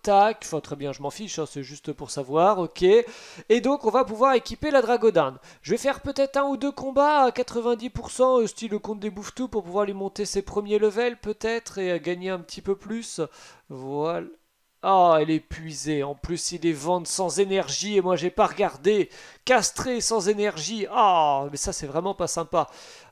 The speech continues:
Euh, ressources, on va acheter du poisson, c'est pas cher normalement. Enfin, en tout cas, sur les autres serveurs, c'est pas cher. Du goujon, allez, tac. Voilà, avec ça, ma petite Dragodinde sera en pleine forme.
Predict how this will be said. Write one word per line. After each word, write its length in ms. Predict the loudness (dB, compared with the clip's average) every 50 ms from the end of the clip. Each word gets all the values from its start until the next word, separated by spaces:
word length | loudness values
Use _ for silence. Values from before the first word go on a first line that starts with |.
| -4
Euh, 220 | -2 0 2 2 2
ressources, 680 | 2 2 0 0 0 -4 -8 -8 -8 -8 -10 -10 -8
on 80 | -6 -6
va 140 | -4 -4 -4
acheter 240 | -4 -6 -8 -10 -10
du 100 | -10 -8
poisson, 400 | -6 -6 -6 -4 -6 -8 -10 -8
c'est 140 | -8 -8
pas 160 | -8 -8 -8 -8
cher 300 | -8 -8 -8 -8 -8 -8
normalement. 440 | -10 -10 -12 -12 -12 -10 -10 -10
Enfin, 200 | -10 -10 -8 -8
en 40 | -8
tout 140 | -8 -8 -6
cas, 100 | -6 -6
sur 140 | -6 -6 -8
les 180 | -8 -4 -2
autres 220 | -4 -4 -4 -6 -12
serveurs, 340 | -10 -8 -8 -8 -8 -10 -10
c'est 160 | -12 -14 -12
pas 160 | -10 -10 -10
cher. 340 | -8 -8 -6 -4 -4 -4 -4 -8 -14 -20 -20 _ _ -12
Du 100 | -12 -10
goujon, 520 | -8 -8 -8 -6 -4 -4 -4 -4 -6 -10 _ _
allez, 240 | -8 -8 -6 -6 -8
tac. 500 | -10 _ -6 -4 -4 -6 -8 -12 -10 -8 -8 -8 -8 _ _ _ _ _ _
Voilà, 500 | -18 -14 -8 -4 -2 -2 0 0 0 -2
avec 260 | -2 -4 -6 -8 -8 -8
ça, 220 | -6 -4 -4 -4
ma 140 | -4 -4 -8
petite 380 | -8 -10 -14 -14 -14 -18 -14
Dragodinde 680 | -10 -8 -8 -6 -6 -6 -6 -4 -2 -2 -2 -4 -6 -8
sera 500 | -10 -10 -8 -6 -2 0 2 0 0 0 -4
en 120 | -8 -8
pleine 240 | -8 -8 -10 -10 -10
forme. 560 | -12 -10 -6 -6 -4 -4 -6 -10 -14 -18 -18